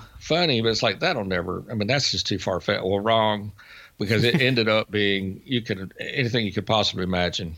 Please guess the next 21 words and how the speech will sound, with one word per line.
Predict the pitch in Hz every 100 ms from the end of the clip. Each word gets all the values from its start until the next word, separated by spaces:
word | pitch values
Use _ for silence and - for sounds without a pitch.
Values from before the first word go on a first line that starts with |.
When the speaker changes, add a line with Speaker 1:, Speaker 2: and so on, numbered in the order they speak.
| -
Speaker 1:
you'd | - 92
see | - 107
on | 101
the | 95
side | 101 92
of | 87
a |
race | 90 87 -
car | 95 90 - -
back | 95 92
in | 92
that | 90 90
era. | 87 87 - _ _ _ -
Speaker 2:
And, | 151 143
and | 143 143
even | 147 131
now, | 127 139 110
you | 117
know, | 120 120
and, | 120 110
and | 123 117